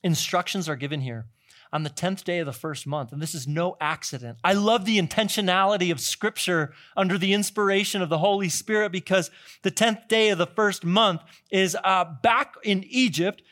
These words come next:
you remember the ten plagues? The first nine seemed insufficient, but still God was working, showing who he was to the world. And yet on the tenth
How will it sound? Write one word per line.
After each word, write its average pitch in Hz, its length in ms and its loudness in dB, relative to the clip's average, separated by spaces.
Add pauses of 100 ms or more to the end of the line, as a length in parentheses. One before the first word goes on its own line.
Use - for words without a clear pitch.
you 196 100 0
remember 226 200 4
the 185 100 0
ten 214 380 0
plagues? 196 560 0 (1040)
The 185 80 -4
first 220 320 0
nine 180 460 2
seemed 190 360 -2
insufficient, 190 800 -4
but 156 160 -6
still 175 240 -4
God 160 260 0
was 139 200 -8
working, 156 500 -6
showing 156 540 -4
who 170 220 -8
he 160 200 -10
was 147 560 -2
to 151 320 -4 (240)
the 147 80 -4
world. 147 480 -4 (960)
And 160 140 2
yet 196 140 4
on 196 100 2
the 160 100 0
tenth - 640 -2